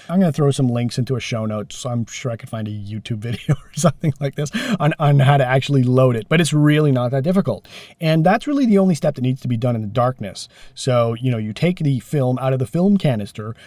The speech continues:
you load it onto that reel, and you put that reel into a canister.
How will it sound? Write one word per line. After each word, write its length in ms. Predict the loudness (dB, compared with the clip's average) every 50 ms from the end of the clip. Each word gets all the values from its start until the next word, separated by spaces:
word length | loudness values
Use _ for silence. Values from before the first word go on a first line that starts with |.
| -20 _ 0
you 360 | 2 4 6 6 4 4 4
load 240 | 6 6 4 4 2
it 140 | -2 -4 -4 -4
onto 280 | -2 -2 0 0 0 0
that 200 | 0 0 0 0
reel, 500 | 0 0 2 0 0 0 -2 -4 -6 -8 -12 -20 _ _
and 160 | 0 4 4 6
you 120 | 4 4
put 240 | 2 0 -2 0 2
that 200 | 2 0 0 2
reel 520 | 0 2 4 4 4 2 2 0 -2 -4 -6 -16 _ _
into 600 | -4 0 2 2 2 2 2 2 2 4 2 0 -2
a 120 | -4 -6
canister. 640 | -4 -2 0 0 0 0 -2 -6 -8 -12 -12 -14